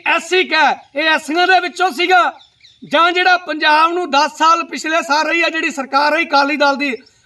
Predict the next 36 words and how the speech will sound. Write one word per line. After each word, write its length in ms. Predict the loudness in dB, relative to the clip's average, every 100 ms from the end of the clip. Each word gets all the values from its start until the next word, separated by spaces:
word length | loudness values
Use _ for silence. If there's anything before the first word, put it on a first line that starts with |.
| -2
ਆ 80 | 2
ਬਾਬਾ 320 | 2 2 2
ਬਾਦਲ 320 | 4 2 0 -2 -2 0 0
ਐਸ 120 | -2
ਸੀ 100 | -4
ਕੈਟਾਗਰੀ 420 | -2 -2 -2 -2
ਦੇ 160 | -2 -2
ਵਿੱਚੋਂ 280 | -4 -4 -2
ਸੀਗਾ? 500 | -2 0 0 0 -8 _ _ _ _ _
ਗੱਲਾਂ 280 | -2 2 2
ਦੇ 140 | 2 0
ਜਵਾਬ 400 | 0 4 4 4
ਦੇ 160 | 2
ਮੈਨੂੰ 280 | 2 0 0
ਇੱਥੇ, 340 | 0 0 0
ਤੈਨੂੰ 520 | -2 _ -6 -2 -2 0
ਦੇਣੇ 300 | 2 2 2
ਪੈਣੇ 360 | 2 0 0
ਗੱਲਾਂ 320 | 0 0 0
ਦੇ 140 | 0 -2
ਜਵਾਬ, 540 | 2 2 4 2 -4 _ _ -4
ਤੈਨੂੰ 200 | -2 2
ਵੀਡੀਓ 380 | 2 4 4 2
ਪਾ 200 | 0 -2
ਕੇ 100 | -2
ਦੇਣੇ 240 | -2 -4
ਪੈਣੇ 300 | -4 0 0
ਜਵਾਬ। 320 | 2 2 2
ਤੂੰ 120 | 0
ਬਹੁਤ 240 | -2 -2 -2
ਜਿਹੜੇ 200 | -4 -2
ਮੁੱਦੇ 280 | -2 -2 -2
ਭੜਕਾ 380 | -2 0 2
ਰਹੇ 120 | 2 -2
ਨੇ 120 | -4
ਤੁਸੀਂ। 340 | -8 -10 -10